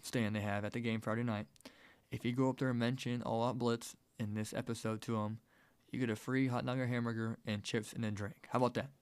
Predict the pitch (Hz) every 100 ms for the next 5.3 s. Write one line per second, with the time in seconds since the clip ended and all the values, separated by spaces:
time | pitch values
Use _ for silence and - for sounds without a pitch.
0 | _ _ _ 139 127 - - - - -
1 | - _ 135 143 131 131 104 - - -
2 | - 139 160 156 151 160 151 147 147 139
3 | - 143 139 135 - _ _ 131 123 131
4 | 135 135 123 113 123 135 127 123 123 127
5 | 127 110